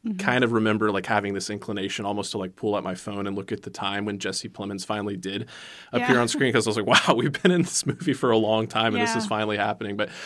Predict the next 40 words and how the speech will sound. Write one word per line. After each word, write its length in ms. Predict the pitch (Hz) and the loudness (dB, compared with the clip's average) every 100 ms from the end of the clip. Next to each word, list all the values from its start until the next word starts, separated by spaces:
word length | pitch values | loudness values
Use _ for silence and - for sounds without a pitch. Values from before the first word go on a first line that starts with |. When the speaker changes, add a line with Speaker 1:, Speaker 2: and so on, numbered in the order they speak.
| - - | -12 -2
Speaker 2:
Jesse 280 | 135 135 143 | 2 4 2
Plemons 420 | 127 117 110 92 | 4 6 4 4
does 240 | 110 101 | 4 4
a 300 | 101 101 101 | 2 2 0
phenomenal 500 | 95 113 101 104 101 | -2 2 4 4 4
job, 420 | 95 101 98 98 98 | 0 2 4 2 2
and 80 | 98 | -4
even 340 | 107 104 101 | -2 -2 0
with 160 | 104 101 | 0 0
his 220 | 101 98 | -2 -2
limited 320 | 104 101 95 | 0 0 -2
screen 340 | - - 98 95 | -6 -8 -8 -6
time, 300 | 101 95 95 | -4 -4 -4
like, 140 | 92 | -6
he 160 | 113 98 | -6 -4
really 280 | 101 98 | -2 -2
does, 400 | 92 98 95 92 - - - - | -2 -2 -2 -6 -10 -20 -20 -4
uh, 280 | 107 95 90 | 0 2 0
like, 240 | 85 107 - _ | -2 -4 -4 _
to 160 | - 120 | -4 0
your 100 | 104 | 0
credit 400 | - 110 101 95 | 2 2 4 0
and 140 | 107 | -4
to 120 | - 107 | -6 -4
your 120 | - | -4
point, 320 | 113 98 98 | -4 -6 -4
like, 160 | 98 92 _ _ _ _ _ _ _ _ _ _ _ _ _ _ _ _ _ _ _ - | -8 -8 _ _ _ _ _ _ _ _ _ _ _ _ _ _ _ _ _ _ _ -4
uh, 180 | 110 101 | -2 -2
portray 420 | 92 135 - 151 | 2 2 6 8
a 60 | 120 | 8
man 240 | 117 110 | 8 8
of 100 | 101 | 6
honor 300 | 92 98 98 | 2 2 2
and 100 | 98 | 0
a 40 | 98 | 0
man 220 | 104 104 | 2 0
that's 140 | 92 | -2
seeking 320 | - 107 104 92 | -4 -6 -6 -4
justice. 540 | 98 92 - 92 - | -2 -2 -4 -8 -8
And, 180 | 98 | -8